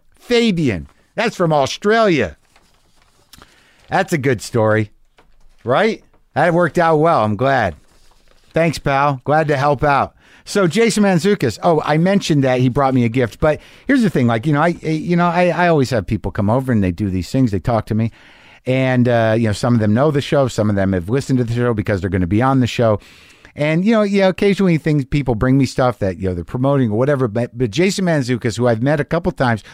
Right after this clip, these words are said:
who I do not know, brought me this record. It was a,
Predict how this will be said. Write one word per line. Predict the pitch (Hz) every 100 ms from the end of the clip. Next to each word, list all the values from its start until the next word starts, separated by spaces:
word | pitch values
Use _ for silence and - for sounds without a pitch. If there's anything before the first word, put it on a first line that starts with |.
| -
who | 120
I | 110
do | 104 101 135 208
not | 190 135
know, | 139 156 110 95 104 _ _ _ _ _ _
brought | 131 170
me | 170 170
this | 156 -
record. | 131 117 110 104 98 - _ _ _ - -
It | - 117
was | 120 107
a, | 113 101 95 85